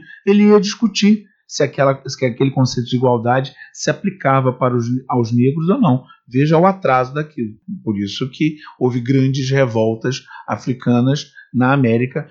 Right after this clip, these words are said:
a maior delas todas a Revolução do Haiti. Ao mesmo tempo, se você pensar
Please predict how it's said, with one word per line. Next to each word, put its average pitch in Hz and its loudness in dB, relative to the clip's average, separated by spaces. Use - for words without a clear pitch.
a 127 -2
maior 110 0
delas 107 -2
todas 110 0
a 117 0
Revolução 117 -2
do 120 2
Haiti. 127 -4
Ao - 2
mesmo 165 2
tempo, 240 2
se - -6
você 208 2
pensar 127 -2